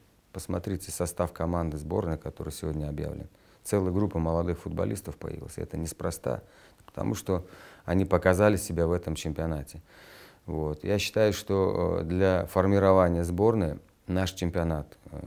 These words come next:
прошел на должном уровне, и для тренера сборной есть хорошее подспорье в выборе футболистов, причем на всех позициях. Если мы раньше говорили, и тренер это объявлял, и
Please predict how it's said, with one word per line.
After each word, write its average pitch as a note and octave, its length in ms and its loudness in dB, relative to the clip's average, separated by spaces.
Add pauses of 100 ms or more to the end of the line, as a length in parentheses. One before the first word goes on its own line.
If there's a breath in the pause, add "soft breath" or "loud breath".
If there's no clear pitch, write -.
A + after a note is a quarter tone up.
(200)
прошел F2+ 580 -2 (680 loud breath)
на E2+ 560 -2
должном F#2 500 0
уровне, F#2 440 0
и D#2+ 40 -2
для E2+ 180 -2
тренера F2 460 0
сборной E2 500 0 (720 loud breath)
есть F#2 240 -2
хорошее F#2+ 400 2
подспорье F2+ 560 0
в D2+ 120 -4
выборе F2 380 0
футболистов, D#2 640 -4
причем D#2+ 340 -4
на E2+ 120 0
всех D#2+ 260 -6
позициях. C#2 500 -8 (540 loud breath)
Если G2+ 260 -4
мы G#2+ 120 2
раньше F#2 520 2
говорили, F2+ 720 0 (200)
и D#2 340 -10 (100)
тренер G#2 340 0
это F2 280 0
объявлял, D#2+ 540 -2
и D2 280 -10